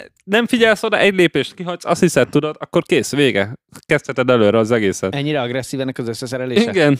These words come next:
Speaker 2: Szedd már szét, mutasd meg. <laughs>
Speaker 1: Nem. Nem akarom. Nem akarom. Főleg, hogy amúgy még szar is. Tehát, ne-, ha megnézed,
Speaker 2: Ugye most én prezentációt látok, ti nem, de nagyon izgalmas. Marti legugolt, és most húzogatja a fiókot.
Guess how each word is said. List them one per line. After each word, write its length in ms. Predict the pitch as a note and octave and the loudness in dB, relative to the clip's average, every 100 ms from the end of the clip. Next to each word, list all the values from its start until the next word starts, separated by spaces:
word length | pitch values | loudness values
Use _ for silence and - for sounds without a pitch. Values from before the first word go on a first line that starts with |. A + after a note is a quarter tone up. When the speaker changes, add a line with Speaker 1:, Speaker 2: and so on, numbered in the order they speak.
| - | -2
Speaker 2:
Szedd 200 | G3 C3+ | -8 -6
már 140 | B2 | -8
szét, 160 | D3 C3 | -8 -10
mutasd 280 | C#3 A2+ | -8 -8
meg. 120 | A#2+ B2 | -4 -4
<laughs> 40 | - - _ _ - - - _ _ - | -6 -16 _ _ -18 -18 -18 _ _ -6
Speaker 1:
Nem. 200 | F#3+ D#3+ - - - - G3+ B3 F4 | -2 -2 -4 -12 -10 -8 -6 -4 -2
Nem 140 | F3+ | 0
akarom. 420 | D#3 C#3 C3+ B2+ D3 - _ - C3 C#3+ - C#3+ _ | 2 2 0 -2 -8 -12 _ -16 -14 -14 -12 -14 _
Nem 120 | C3+ | -2
akarom. 200 | B2+ B2+ | -2 -4
Főleg, 280 | C3 F3 C3+ | -4 -2 0
hogy 160 | B2+ A#2+ | 0 2
amúgy 240 | A#2+ A#2+ | 4 4
még 160 | A#2+ A#2 | 4 2
szar 260 | - A2+ | 0 0
is. 260 | F#2 - - _ | 0 -6 -14 _
Tehát, 300 | - G#2 G#2 - _ _ | -8 -6 -6 -8 _ _
ne-, 280 | G#2+ G#2+ | -14 -10
ha 60 | G#2 | -6
megnézed, 520 | A2 A2+ A#2+ A#2+ B2+ - _ _ _ _ _ _ _ _ _ _ _ _ _ _ _ - | -4 -2 -4 -4 -8 -12 _ _ _ _ _ _ _ _ _ _ _ _ _ _ _ -10
Speaker 2:
Ugye 220 | A#2+ C#3 | -6 -4
most 180 | C#3+ - | -4 -4
én 100 | C3+ | -4
prezentációt 680 | D#3 D3 C#3 C3 - B2+ | -4 -4 -4 -6 -4 -4
látok, 300 | C#3+ C3 C3+ | -4 -4 -6
ti 120 | - | -6
nem, 320 | A#2+ A2+ C3+ C3+ | -4 -4 -4 -4
de 80 | |
nagyon 240 | B2+ C3+ B2 | -4 -2 -4
izgalmas. 460 | A#2 A2+ B2 C#3+ | -4 -4 -6 -6
Marti 280 | - C#3+ C#3+ | -6 -6 -4
legugolt, 480 | C3+ B2+ C3 D3+ D3 | -6 -4 -2 -2 -4
és 100 | C#3+ | -6
most 180 | C#3+ - | -6 -4
húzogatja 440 | D#3 C#3+ C3+ - | -4 -2 -4 -4
a 40 | C3 | -4
fiókot. 480 | C#3 A2+ G#2 G2 | -2 -2 -4 -8